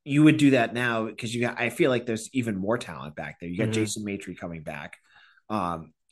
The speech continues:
Speaker 1: and I like some of the, the talent that they have around them, you know, some of the, some of the corners that you're seeing coming in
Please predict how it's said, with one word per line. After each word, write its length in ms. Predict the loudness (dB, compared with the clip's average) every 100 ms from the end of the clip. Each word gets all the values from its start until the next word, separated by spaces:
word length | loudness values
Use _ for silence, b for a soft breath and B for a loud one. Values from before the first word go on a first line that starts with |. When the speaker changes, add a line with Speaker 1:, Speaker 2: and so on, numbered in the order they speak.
| 2
Speaker 1:
and 380 | 4 4 2 2
I 100 | 4
like 280 | 6 4 4
some 180 | 0 2
of 80 |
the, 200 | 2 0 -2
the 180 | -2 -2
talent 400 | -2 0 0 -2
that 80 | -6
they 80 |
have 220 | -4 -4 -4
around 420 | -2 0 0 -2
them, 280 | -6 -12 -12
you 140 | -10
know, 100 | -8
some 220 | -8 -8
of 60 | -6
the, 200 | -8 -8 b b b b _
some 180 | -4 -2
of 60 |
the 80 | -4
corners 380 | -2 0 0 -2
that 100 | -2
you're 100 | -4
seeing 380 | -4 -4 -6 -8
coming 300 | -8 -6 -6
in 420 | -6 -6 -8